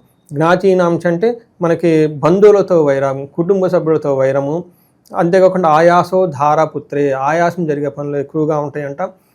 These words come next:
భార్యతోటి, పుత్రులతోటి కూడా గొడవలు వచ్చే అవకాశం ఎక్కువగా ఉంటుంది. అయితే, ఒక విషయం వీళ్ళు కొంచెం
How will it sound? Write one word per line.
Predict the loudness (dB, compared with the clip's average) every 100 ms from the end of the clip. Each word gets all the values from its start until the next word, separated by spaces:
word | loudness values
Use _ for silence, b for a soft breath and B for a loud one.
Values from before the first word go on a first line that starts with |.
| b -14
భార్యతోటి, | -4 2 4 4 2 0 -2 -4 -6 -4
పుత్రులతోటి | -4 0 0 0 -2 -2
కూడా | -4 -4
గొడవలు | 0 0 0
వచ్చే | -4 -8
అవకాశం | -6 -6 -4
ఎక్కువగా | -8 -2 -2 0
ఉంటుంది. | -4 -6 -10 -12 _ b b b b 2
అయితే, | 6
ఒక | 4 4
విషయం | 2 2 0
వీళ్ళు | 0
కొంచెం | 0 -2 -2 -6